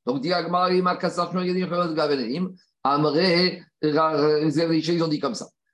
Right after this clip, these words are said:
Bisman, chez Nazir, Over, Fanav, quand le monsieur, il a dit je serai et qu'il y a un nazir qui passe devant lui, les cas, les sfouké, bimikta, harina. C'est quoi Yad ? Yad, c'est un début de phrase,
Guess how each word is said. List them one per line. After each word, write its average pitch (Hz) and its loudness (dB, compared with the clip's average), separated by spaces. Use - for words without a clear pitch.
Bisman, 123 2
chez - 0
Nazir, 135 2
Over, 135 0
Fanav, 131 -2
quand 208 0
le 175 0
monsieur, 143 0
il 139 0
a 139 0
dit 139 -2
je 139 -2
serai 139 -2
et 143 0
qu'il 143 -4
y - 0
a 143 0
un 151 -2
nazir 147 -2
qui 139 -2
passe 143 -2
devant 135 -4
lui, 180 -2
les 294 2
cas, 269 0
les 214 0
sfouké, 208 -4
bimikta, 170 0
harina. 143 -2
C'est 214 -4
quoi 254 0
Yad ? 147 0
Yad, 208 0
c'est - -2
un 165 0
début 185 2
de 147 -8
phrase, 190 -4